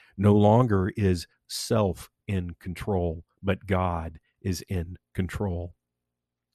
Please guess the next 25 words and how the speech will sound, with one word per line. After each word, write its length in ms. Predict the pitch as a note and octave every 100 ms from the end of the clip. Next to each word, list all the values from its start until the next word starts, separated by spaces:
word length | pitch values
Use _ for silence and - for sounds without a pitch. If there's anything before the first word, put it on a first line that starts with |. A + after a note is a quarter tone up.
| -
And 160 | A2+ G2+
Jacob 340 | A2+ A#2 G#2+
knew 380 | G2 B2+ B2 F2 - - -
at 140 | G2
this 160 | - F#2
point 400 | - G2+ F2+ - _ _ _ _ G#2
that 120 | F2+
he 160 | G2+
had 140 | F#2+ F#2
seen 380 | - A#2 B2+ A2+
God 320 | F#2+ F2 E2+
face 320 | - F#2 E2+
to 120 | -
face, 480 | F2 - F2 F2 - _ _ _
hence 280 | - F#2 -
the 140 | - F#2+
name 440 | G2+ A2 G2 E2+ - _ _ _ -
Peniel. 500 | G2+ F#2+ F#2+ F#2+ D#2+ _ _ _ _ _ - G#2 F#2 E2 F#2+ - _ _ _ _
See 200 | - G2+
the 200 | F#2 F#2 _ _ _ -
E 240 | G2 G2
L 460 | G#2 G2+ F2+ D#2+ - G#2
on 160 | F#2
the 140 | F2 F#2
end, 240 | F2+